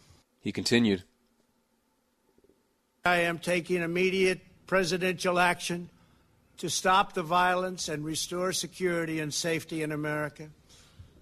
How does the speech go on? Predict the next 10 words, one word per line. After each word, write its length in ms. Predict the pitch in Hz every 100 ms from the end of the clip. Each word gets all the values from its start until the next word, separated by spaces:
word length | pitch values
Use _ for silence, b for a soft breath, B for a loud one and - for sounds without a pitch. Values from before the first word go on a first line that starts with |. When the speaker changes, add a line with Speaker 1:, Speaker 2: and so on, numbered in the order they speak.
| - _ -
Speaker 2:
I 100 | 143
am 140 | 151
mobilizing 840 | 160 175 175 180 175 175 156 170
all 300 | 175 180 190
available 640 | 180 170 175 175 170 170 160
federal 520 | - 175 180 175 175
resources, 760 | 170 175 180 170 151 165 156
civilian 600 | - 151 135 165 175 175
and 160 | 175 160
military, 680 | 143 135 - 135 131 131